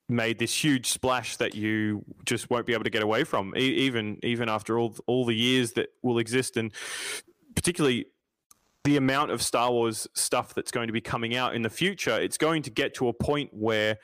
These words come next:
the original trilogy, uh, maybe isn't the, the centerpiece of Star Wars anymore, but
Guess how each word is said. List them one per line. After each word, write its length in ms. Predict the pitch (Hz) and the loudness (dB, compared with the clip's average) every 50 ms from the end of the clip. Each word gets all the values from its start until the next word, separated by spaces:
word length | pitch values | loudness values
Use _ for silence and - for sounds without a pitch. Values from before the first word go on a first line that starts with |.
| - _ | -10 _
the 140 | - 120 120 | -2 0 0
original 480 | 117 113 135 135 127 - 127 123 117 110 | 2 2 0 -2 -2 -2 -2 -2 -2 -4
trilogy, 760 | - - 131 123 123 123 120 104 110 113 110 107 107 104 - _ _ _ _ _ _ | -2 -2 -2 0 2 0 0 0 0 0 0 0 -2 -4 -6 _ _ _ _ _ _
uh, 540 | - 117 110 110 107 104 104 104 95 80 - - - - - - - - - | -2 0 0 0 0 0 0 0 0 0 -2 -2 -4 -8 -10 -10 -12 -10 -6
maybe 600 | - 135 139 127 131 135 143 147 139 139 131 120 143 | -2 0 2 2 2 2 2 2 2 0 0 2 0
isn't 320 | 131 120 139 127 120 - | 0 0 -2 -4 -4 -4
the, 300 | 113 113 120 117 113 104 104 _ | -2 0 2 2 2 0 -4 _
the 120 | - 120 117 | -2 -2 -2
centerpiece 840 | - - - 143 143 160 - 196 - - - 196 202 202 - - - | 0 0 0 0 0 0 -2 -2 -2 0 0 0 0 0 -2 -4 -2
of 200 | - 160 160 156 | -2 -2 -2 -2
Star 320 | - - - 160 160 165 | -2 -2 0 2 2 2
Wars 200 | 165 165 165 156 | 2 2 0 0
anymore, 600 | 165 151 156 160 156 156 156 165 185 202 214 196 - _ _ - | 0 0 0 0 0 0 0 0 0 0 -2 -4 -8 _ _ 0
but 200 | 139 127 107 - | 2 2 2 0